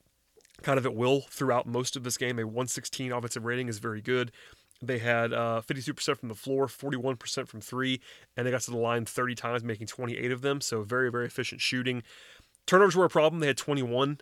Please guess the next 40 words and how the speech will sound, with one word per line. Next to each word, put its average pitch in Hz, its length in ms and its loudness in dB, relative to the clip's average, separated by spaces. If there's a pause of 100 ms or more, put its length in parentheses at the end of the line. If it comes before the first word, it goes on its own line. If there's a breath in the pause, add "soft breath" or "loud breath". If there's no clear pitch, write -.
That's 131 240 -2
too 143 160 0
many, 139 380 0
but, 123 200 0
um, 113 180 -4
when 120 100 -2
you 120 40 -2
shoot, 143 280 0
when 139 100 0
you 127 40 -2
shoot 170 120 -4
the 147 80 -6
ball 131 160 2
the 127 60 2
way 127 120 4
that 113 100 -6
they 117 120 -2
did 120 200 -2
in 117 60 -4
this 113 140 -4
game, 110 300 -4
that 113 140 -4
was 113 140 -6
able 110 220 -6
to, 110 280 -6
uh, 113 60 0
they 117 100 -4
were 120 100 0
able 113 120 -4
to 113 60 -4
o-, 120 200 -6 (100)
sort 117 220 -4
of - 60 -6
overcome 117 560 -2 (300 loud breath)
the 113 80 -6
lack 117 340 -4
of 107 200 -12
ball 120 200 2
security. 139 540 0 (420 soft breath)
Defensively, 170 600 4